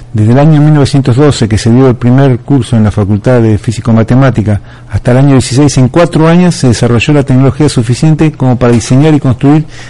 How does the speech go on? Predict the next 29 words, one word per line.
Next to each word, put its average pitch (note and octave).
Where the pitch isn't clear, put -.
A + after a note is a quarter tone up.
este C#3
puente, E3+
que D3
está A3+
exactamente F3
igual D#3
que D3+
cuando C#3
se B2
lo A#2+
construyó B2
en B2
ese A2+
año. G2+
Así -
que B2+
cada E3+
vez E3
que E3
pasemos, D3
ustedes C#3
saben C#3+
dónde C3
queda, D#3
cerquita B2+
del A#2+
Hospital A#2
de A#2
Gonet, D#3